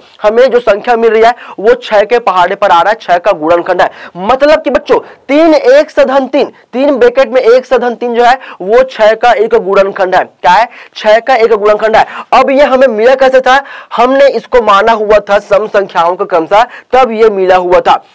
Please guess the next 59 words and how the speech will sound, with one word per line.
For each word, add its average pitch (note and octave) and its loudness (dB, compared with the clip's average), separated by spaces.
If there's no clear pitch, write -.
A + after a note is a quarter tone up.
हमने G3+ -2
माना G3+ 2
हुआ A3+ 2
था B3 2
ना, C4 2
तीनों G3 0
को A#3 0
जोड़ A#3+ 0
तो B3 0
हमें A#3+ 0
ये C#4 4
मिला C#4 2
था। A#3+ 0
यानी A3+ 0
कि C#4+ -8
बच्चों C4+ -4
हम A#3+ -4
यहाँ A3+ -2
पर A3+ -4
यह G#3 -4
कह A#3 -2
देंगे F#3+ 0
कि - 2
बिल्कुल B3+ 0
तीन C4+ -2
क्रमागत G#3+ 0
संख्याओं F#3+ -4
का F#3+ 0
जो E3 -4
योग F3+ 0
होता F#3 -2
है, G#3 0
तीन A#3 -4
क्रमागत G3 0
सम F#3+ -4
संख्याओं E3+ -2
का E3+ -6
जो D3 -8
योग F3 -2
होता F3 -2
है B3+ 0
वो E3+ -2
छह E3+ -4
का A3 -2
गुणज D3+ -4
होता D3 -2
है। D3 2
बिल्कुल A3 -2
ये G#3 -2
आपका - 0
answer D#3 0
आना C#3 0
चाहिए। D3 -12
बिल्कुल F#3+ -10
सर A3+ -4
लिख F#3+ -10
देंगे, F#3 -2
आ F3 0
जाओ, F#3+ -6